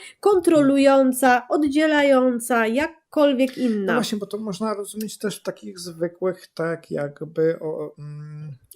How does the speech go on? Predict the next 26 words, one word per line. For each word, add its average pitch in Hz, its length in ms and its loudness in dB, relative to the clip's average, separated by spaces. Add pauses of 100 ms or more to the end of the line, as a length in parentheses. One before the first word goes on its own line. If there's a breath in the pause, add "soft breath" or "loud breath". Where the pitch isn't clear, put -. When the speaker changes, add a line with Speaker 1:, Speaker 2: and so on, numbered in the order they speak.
(120)
Speaker 2:
obszarach, 170 640 -4
tak, 147 320 -10
że 147 320 -6
na 139 120 -12
przykład - 560 -12 (600 soft breath)
zmienia 160 520 -6
się 160 400 0 (140)
system, 160 1040 0
e, 139 40 -10 (240)
na 135 120 -12
przykład - 320 -14
tak 123 100 -12
jak 120 160 -16
w - 80 -20
Polsce 160 340 -6
zmienił 160 300 -6
się - 260 -8 (100)
system, 147 680 -8
e, 127 800 -14 (380)
mm, 131 840 -18 (380)
system? 226 480 -6 (520 loud breath)
S-, - 220 -16 (320)
powiedzmy 147 320 -8
z - 20 -8
tego, 147 280 -2
Speaker 1:
Sysa-, 269 160 -6